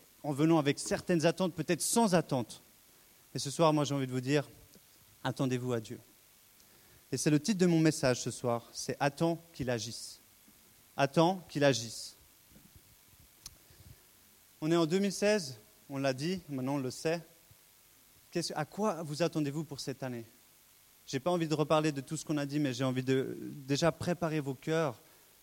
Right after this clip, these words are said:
à vous poser cette question. À quoi vous vous attendez pour cette année ? Ce soir, j'ai envie d'aborder un sujet qui est, qui est pas forcément simple, mais qui est vital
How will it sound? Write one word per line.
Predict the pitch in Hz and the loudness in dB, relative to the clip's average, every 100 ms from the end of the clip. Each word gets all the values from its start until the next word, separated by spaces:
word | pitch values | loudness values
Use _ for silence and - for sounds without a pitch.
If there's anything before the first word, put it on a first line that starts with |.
| - | -10
à | 131 | -4
vous | 131 143 | -4 -4
poser | 160 156 156 | -4 -2 -2
cette | 156 131 | -4 -6
question. | 139 - - 120 107 _ _ _ _ _ _ _ _ _ - | -6 -8 -10 -14 -14 _ _ _ _ _ _ _ _ _ -8
À | 139 | -6
quoi | - 180 180 | 2 4 4
vous | 165 | 2
vous | 143 | 0
attendez | 147 156 147 | 0 0 -2
pour | 135 139 | -2 -6
cette | - 135 | -6 -4
année ? | 131 117 110 - _ _ _ _ _ _ _ _ _ - _ _ _ - - _ _ _ _ _ _ _ _ _ _ | -4 -6 -10 -16 _ _ _ _ _ _ _ _ _ -20 _ _ _ -20 -20 _ _ _ _ _ _ _ _ _ _
Ce | - 151 | -16 -4
soir, | 190 190 | 0 0
j'ai | 170 | 0
envie | 151 | 2
d'aborder | 151 147 156 | 2 2 2
un | 170 | 0
sujet | 160 156 165 | -2 -2 -4
qui | 151 131 | -2 -2
est, | 123 120 113 - - - | -2 -4 -8 -16 -20 -14
qui | - | -4
est | |
pas | 180 | -2
forcément | - 180 165 147 | -2 -4 -2 -2
simple, | 135 - 175 151 123 117 110 _ _ _ _ - | -4 -2 -2 -2 -8 -12 -16 _ _ _ _ -10
mais | 135 | -8
qui | 139 | -4
est | 143 | -4
vital | 139 175 196 175 131 120 | -4 0 2 2 2 -6